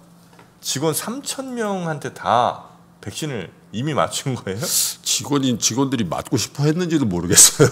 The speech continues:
Speaker 2: <laughs> 근데 이게 삼상 안, 삼상 안 거친 백신인데
Speaker 1: 네.
Speaker 2: 일단 직원들한테 줄 세워서 삼천 명한테 다 맞췄다는 거예요. 근데
Speaker 1: 네.
Speaker 2: 이게, 이게 사실 어떤 부작용이 있는지에 대해서는 잘 몰라요.
Speaker 1: 음.
Speaker 2: 그런데 어제요, 중국이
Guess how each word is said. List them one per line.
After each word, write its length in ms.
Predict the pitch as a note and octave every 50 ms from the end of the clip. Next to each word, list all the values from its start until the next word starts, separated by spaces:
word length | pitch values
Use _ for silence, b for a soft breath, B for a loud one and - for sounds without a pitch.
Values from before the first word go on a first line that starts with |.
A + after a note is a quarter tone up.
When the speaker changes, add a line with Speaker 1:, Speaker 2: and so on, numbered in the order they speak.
| - A2+ F#2+ G#2 - -
Speaker 2:
<laughs> 280 | C#3 - D#3 B3 D#4 - -
근데 280 | - C#3+ C3 - D3+ A#2
이게 240 | G2 F#2 C3 A#2+ - B D#3+ F#3+ B
삼상 460 | - - E3+ D#3 D#3+ - - D#3+ D#3
안, 200 | A#2 F#2 G#2 - B B B B
삼상 600 | - - D3 D#3+ D#3+ D#3+ D3+ D3+ D3+ D3 C3+ - B B B B B B
안 220 | - F#2 A#2 B2
거친 340 | C#3 C#3+ - - C#3+ B2+ A#2+
백신인데 760 | A#2 G#2 G2+ - A2 F#2+ F#2+ F#2 E2+ F#2 G#2+ A2 G2+ F2+ C#2+ C#2
Speaker 1:
네. 240 | F2+ F2 D#2+ D2+ - - - -
Speaker 2:
일단 420 | B2 A2 A2 G#2+ A2 - C3+ A2+
직원들한테 540 | - - A2 A2+ B2 A#2 B2 A#2 G2+ G2 G#2
줄 180 | - - F#2+ F#2+
세워서 300 | G2+ G#2 F#2+ F2+ F#2 F2+
삼천 320 | G#2 A#2+ B2 A#2 C3 A#2
명한테 240 | A2 G2 F2+ D#2+ F#2+
다 100 | D#2+ C#2+
맞췄다는 580 | B1+ B1+ D2 - - F#2 - G#2 F2+ E2 D#2+ C#2+
거예요. 180 | C#2 C2+ D2
근데 240 | D#2 F2+ F2+ F2+ G#2 G2 F#2
Speaker 1:
네. 60 | D#3 B B B B B B B
Speaker 2:
이게, 440 | A2 G2+ G2+ C3 C3 B2+ A#2 F#2 E2+ -
이게 180 | G#2 G#2 C3
사실 320 | B2+ - A#2 A2+ - B2 A2+
어떤 420 | F2 E2 E2+ - - C3+ C3 A#2 G2+
부작용이 480 | G2 F2 G2+ G#2+ G2+ G#2 G#2 G#2 G2
있는지에 400 | F#2 F2 F2+ F2 E2+ E2+ F2 D#2+ D2
대해서는 260 | D#2+ D#2+ E2+ F2+ F#2
잘 240 | - - G2+ A2 G2 -
몰라요. 880 | - C2+ D#2 F2 F#2+ G2+ G2+ E2+ C2+ B1 C2 C#2+ D2+ E2 D#2+ D2 C#2+ D2+
Speaker 1:
음. 220 | D2+ D2+ - D2 - -
Speaker 2:
그런데 600 | - A2 G#2 G#2 G2+ B2 C3 B2+ F2 C#2 B1+ - - b b b b b b b b -
어제요, 640 | - F2 G2 G#2 A2 C#3+ D#3+ D#3+ A#2 G2 A2+ B2+ C3+
중국이 800 | - - G#2 G#2+ G#2+ A2 G#2 A2 B2 G#2+ E2+ F2+ A#2+ D3+ F#3